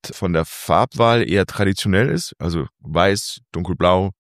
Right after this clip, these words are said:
und eher so modisch daherkommt, auch von der Optik, aber unten drunter wie so ein neun elf Turbo S, so ein super Sportwagen, einfach ein Kit hat, dass du sagst, mit dem willst du dich lieber nicht anlegen. So, ja, also wirklich pure Performance. Und, ähm,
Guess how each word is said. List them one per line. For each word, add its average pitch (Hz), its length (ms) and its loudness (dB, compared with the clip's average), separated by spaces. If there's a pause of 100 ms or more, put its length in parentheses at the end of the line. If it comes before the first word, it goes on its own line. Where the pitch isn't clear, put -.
(120)
und 98 180 -4
eher 90 140 2
so 95 100 -2
modisch 98 380 2
daherkommt, 120 520 0
auch - 100 -8
von 98 120 -2
der 92 100 0
Optik, 143 320 -4
aber 90 200 0
unten - 240 -2
drunter 104 400 2
wie 104 80 0
so 104 100 2
ein 98 240 2
neun 95 240 4
elf 95 160 0
Turbo 101 320 0
S, 92 240 0
so 92 160 -6
ein 98 60 0
super 107 320 2
Sportwagen, 98 580 2
einfach 95 220 0
ein 95 100 -2
Kit 127 240 -2
hat, 107 160 0
dass 90 80 -6
du 98 80 -10
sagst, 92 240 -4 (140)
mit 104 160 0
dem 101 120 4
willst 104 180 2
du 82 40 -4
dich 92 100 -6
lieber 90 160 4
nicht 85 200 0
anlegen. 73 340 -2 (100)
So, 71 240 -2
ja, 90 160 0
also 82 300 0
wirklich 95 240 -4 (140)
pure 113 340 0
Performance. 78 560 -4 (920)
Und, 92 400 -2
ähm, 90 240 2